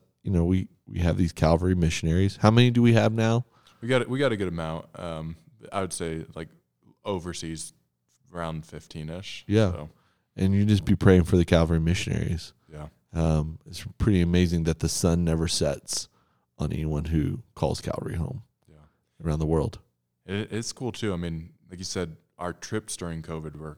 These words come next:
Speaker 2: cut off. You know, we weren't able to do those, but we had people around the world doing their thing, and some people had to come back to the States, but some, some people were just overseas that whole time, and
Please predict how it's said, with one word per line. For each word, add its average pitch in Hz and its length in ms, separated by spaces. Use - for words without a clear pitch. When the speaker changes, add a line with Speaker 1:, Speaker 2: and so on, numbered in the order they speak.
Speaker 2:
cut 78 180
off. 73 480
You 82 100
know, 80 80
we 78 60
weren't 82 200
able 78 200
to 78 60
do 78 180
those, 87 260
but 78 360
we 95 60
had 101 160
people 101 380
around 90 240
the 87 80
world 87 340
doing 95 220
their 95 120
thing, 90 360
and 82 200
some 127 300
people 113 240
had 92 120
to 92 40
come 92 220
back 92 200
to 107 60
the 95 60
States, 101 320
but 101 120
some, 95 240
some - 100
people 85 200
were 85 80
just 82 220
overseas 80 420
that 80 120
whole 80 140
time, 82 300
and 78 200